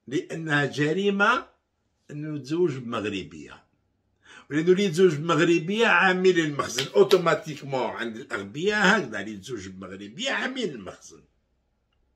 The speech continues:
هاك. <laughs> يعني الناس شوف وين وصلوا. علاش ما تقولش باللي زوجتي راني رديتها عاملة للمخابرات الجزائرية؟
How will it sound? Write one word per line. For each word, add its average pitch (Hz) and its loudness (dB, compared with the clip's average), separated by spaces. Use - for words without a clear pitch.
هاك. 123 -2
<laughs> - -2
يعني 254 4
الناس 247 8
شوف 220 -6
وين 180 2
وصلوا. 180 4
علاش 349 2
ما 466 -2
تقولش 359 2
باللي 294 0
زوجتي 247 0
راني 247 6
رديتها 190 4
عاملة 175 2
للمخابرات 139 -2
الجزائرية؟ 113 -8